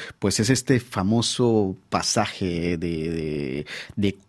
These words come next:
cuando es la anunciación a la Virgen María y a, que le dice que, bueno, que va a recibir a, al Hijo de Dios. Eh, y precisamente este camino que tienen que tener los dos, pa-, tanto José como María, para llegar a Belé-, a,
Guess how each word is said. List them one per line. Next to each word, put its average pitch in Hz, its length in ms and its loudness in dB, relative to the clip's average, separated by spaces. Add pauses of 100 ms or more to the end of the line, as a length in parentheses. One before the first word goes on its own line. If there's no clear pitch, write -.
(120)
cuando 95 340 4
es 117 140 4
la 123 80 6
anunciación 110 760 2
a 87 80 -6
la 87 100 -4
Virgen 95 680 0
María 107 480 4 (340)
y 87 120 -6
a, 73 440 -6
que 95 80 0
le 92 80 2
dice 107 220 2
que, 110 100 0
bueno, 90 220 0
que 90 100 -4
va 90 380 0
a - 20 0
recibir 90 420 0
a, 80 440 -4
al 85 100 -4
Hijo 87 220 -2
de 101 100 6
Dios. 139 460 6 (580)
Eh, 135 400 6
y 180 320 8
precisamente 143 500 6
este 151 300 4
camino 131 680 8
que - 100 0
tienen 127 340 6
que 127 160 4
tener 117 360 4
los 104 240 4
dos, 131 360 4
pa-, 87 360 -2
tanto 92 300 0
José 117 260 2
como 113 180 6
María, 113 460 6 (320)
para 98 160 2
llegar 104 300 6
a 120 60 4
Belé-, 104 340 4
a, 95 420 2